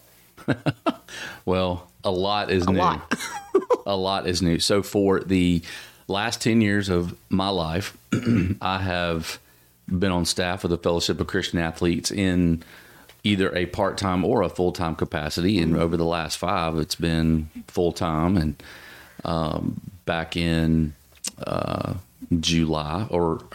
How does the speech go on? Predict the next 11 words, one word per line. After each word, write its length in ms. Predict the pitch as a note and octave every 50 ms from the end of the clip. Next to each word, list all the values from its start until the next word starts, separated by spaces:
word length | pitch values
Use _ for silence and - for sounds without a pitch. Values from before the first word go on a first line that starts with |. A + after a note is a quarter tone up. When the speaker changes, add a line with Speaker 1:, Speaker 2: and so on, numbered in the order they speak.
| - - - -
Speaker 2:
late 340 | - E2+ E2+ E2+ E2+ E2 D#2+
June, 480 | D#2+ D#2+ E2 F2 F#2+ G2 F2 E2 D#2+ D#2+
actually, 500 | - E2 E2 D2 - - E2 D#2+ E2+ E2 - - - - - - - - - - - - -
I 140 | F2 F#2
was 200 | F2+ F2+ F#2 E2+
offered 340 | E2 E2 E2+ E2 - G#2 G2+
an 100 | G2+ D#2+
opportunity 680 | D#2+ E2 E2 - F2 - - F#2+ E2+ E2 D#2 E2 F#2 F#2+
to 560 | F#2+ - - F2 E2+ E2+ E2+ E2+ E2 E2 D#2 - -
come 200 | - E2+ E2 E2
on 360 | E2 E2 E2 E2 E2 D#2+ D#2+